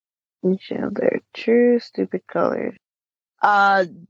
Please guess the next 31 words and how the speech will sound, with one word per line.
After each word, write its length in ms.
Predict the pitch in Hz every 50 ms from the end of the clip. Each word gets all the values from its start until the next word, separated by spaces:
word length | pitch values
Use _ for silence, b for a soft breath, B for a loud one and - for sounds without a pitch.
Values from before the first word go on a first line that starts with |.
| _ _ -
new 180 | 208 233 247
Jeopardy 580 | 220 185 208 208 226 - 277 262 247 233 214 208
host, 560 | 240 247 202 190 185 185 190 - - - _ _ _ _ _ _ _ _ _ -
uh, 580 | 170 175 175 170 170 170 170 165 165 165 160 - -
well, 160 | 175 175 175
Jeopardy's 420 | 160 175 180 185 208 233 220 208
coming 240 | - 247 202 202 208
back 240 | 196 185 170 190 - -
this 180 | 202 226 233
January, 800 | - 190 190 175 170 170 160 160 156 156 156 156 165 170 180 196 - _ -
and 960 | 151 165 165 165 160 160 160 160 156 156 156 156 156 156 156 151 156 156 151 156 143 - - _ _ _ _ _ _ _ _ _ _ -
they 180 | - 170 180 180
will 220 | 180 185 185 185
not 560 | 190 190 185 185 185 190 202 220 247 269 - _
be 140 | - - 208
having 500 | 214 233 214 185 190 196 190 190 190 165
a 80 | 170 170
permanent 760 | _ - - - 185 180 190 196 190 - - 156 160 123 - -
host 420 | - 190 180 175 175 - - -
yet. 320 | 156 160 160 175 202 208 -
They're 120 | 185 170
just 180 | 165 160 - -
gonna 140 | 165 165 180
have 220 | 180 160 156 -
a 80 | 156 156
string 540 | - - - - 165 165 160 160 160 156
of 260 | - - 156 156 151 156
new 300 | 156 160 170 170 160 160
hosts, 380 | 170 156 156 170 233 - - _ - -
like, 220 | 175 165 156 -
s-, 160 | - - -